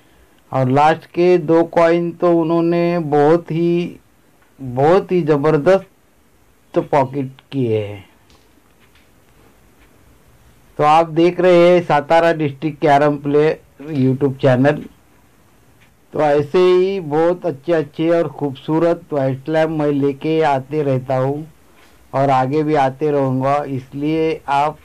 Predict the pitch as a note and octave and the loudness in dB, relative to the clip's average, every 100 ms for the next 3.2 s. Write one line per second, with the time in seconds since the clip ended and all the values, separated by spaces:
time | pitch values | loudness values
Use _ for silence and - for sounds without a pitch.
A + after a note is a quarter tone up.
0 | _ _ _ _ _ _ _ _ _ _ | _ _ _ _ _ _ _ _ _ _
1 | _ - C#3 D3 C#3 - - _ _ - | _ -14 -8 -8 -10 -20 -20 _ _ -14
2 | - C#3+ C#3 C#3+ C#3+ D3+ C#3+ C3+ A#2+ - | -4 -2 0 -2 -4 -4 -4 -6 -8 -4
3 | C#3 C#3+ | -2 -2